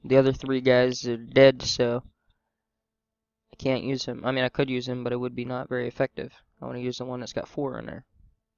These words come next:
So again, shift two for the E R Ms,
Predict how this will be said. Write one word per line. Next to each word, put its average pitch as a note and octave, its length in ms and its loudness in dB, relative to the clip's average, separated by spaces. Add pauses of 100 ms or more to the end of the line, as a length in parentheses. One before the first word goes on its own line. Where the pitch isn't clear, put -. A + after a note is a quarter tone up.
(1000)
So - 160 -16
again, C#3 420 -6 (1000)
shift - 420 -10
two D#3 320 -2
for - 160 -6
the B2+ 180 -4
E C3+ 80 2
R C3 160 -2 (240)
Ms, - 380 -4